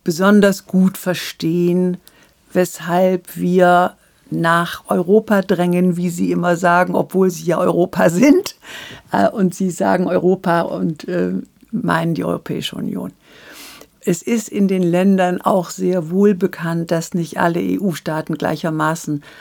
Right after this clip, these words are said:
an ihnen im Osten Interesse haben. Äh, wenn man nach Portugal geht,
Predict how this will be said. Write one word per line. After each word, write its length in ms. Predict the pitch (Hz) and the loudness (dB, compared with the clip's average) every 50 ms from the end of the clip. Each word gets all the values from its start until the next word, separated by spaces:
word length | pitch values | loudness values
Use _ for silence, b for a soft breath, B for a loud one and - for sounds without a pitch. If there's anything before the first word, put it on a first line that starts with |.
| B B B - - | B B B -12 -8
an 260 | - 214 214 220 - _ _ _ _ - | -6 -4 -4 -6 -8 _ _ _ _ 0
ihnen 480 | 208 185 185 185 180 180 175 180 - | 4 4 6 6 4 2 0 -2 -2
im 160 | - 170 190 | -4 -4 -2
Osten 340 | - - 160 147 - - - | -2 -2 -4 -4 -6 -10 -10
Interesse 560 | - - - - - - 165 160 - - 151 | -8 -8 -8 -6 -4 -4 -4 -4 -4 -8 -8
haben. 460 | 131 123 - - - - - - - - - - | -8 -8 -10 -10 -10 -10 -12 -12 -14 -18 -16 -12
Äh, 100 | - - | -10 -8
wenn 180 | - - 90 90 | -6 -4 -4 -4
man 180 | 87 92 98 101 | -2 -2 -4 -4
nach 220 | 113 131 147 - - | -4 -6 -6 -10 -6
Portugal 560 | - - - - - - - - - - 87 | -4 -2 -2 -2 -4 -6 -4 -4 -4 -4 -4
geht, 460 | - - - - 220 214 - - - | -6 -6 -6 -6 -6 -6 -10 -14 -18